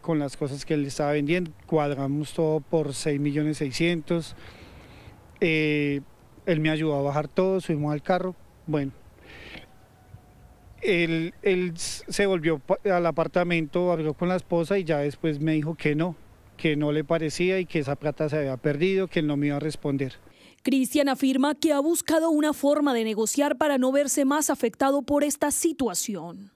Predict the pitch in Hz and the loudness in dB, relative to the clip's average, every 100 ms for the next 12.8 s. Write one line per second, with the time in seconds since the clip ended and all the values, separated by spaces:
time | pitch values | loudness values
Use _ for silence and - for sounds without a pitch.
0 | _ 147 151 151 151 151 139 143 127 143 | _ -4 -2 -2 -2 -6 -8 -8 -6 -4
1 | 147 175 160 147 175 170 160 143 220 - | -2 -2 -2 -4 -4 -6 -6 -6 -8 -10
2 | - - _ - 151 143 135 131 127 147 | -20 -20 _ -4 -2 -2 -4 -6 -6 -4
3 | 156 151 156 151 156 156 147 - - - | -4 -2 -2 -2 -4 -4 -8 -14 -20 -20
4 | - - - 165 156 143 135 - 147 147 | -20 -20 -2 0 0 -2 -4 -2 0 0
5 | 170 156 135 143 151 151 147 156 - 302 | 0 -2 -2 -2 -2 0 -2 -2 0 2
6 | 285 302 359 311 269 277 285 269 - 254 | 4 4 2 4 2 2 2 0 0 0
7 | 247 285 254 226 226 - 285 277 240 240 | 0 -2 -2 -2 -2 0 2 2 0 -2
8 | - 254 359 381 302 269 254 - - - | 0 0 2 0 2 2 0 -6 -8 0
9 | 381 381 392 359 294 254 240 233 - 285 | 0 2 0 2 0 0 0 0 0 0
10 | 277 240 - - 339 349 269 - 233 285 | 0 0 -4 0 0 0 0 0 0 0
11 | 226 208 208 214 214 220 214 233 254 190 | 0 -2 -2 -2 -2 0 0 0 0 0
12 | 262 233 214 240 285 254 254 | 0 0 0 0 0 2 0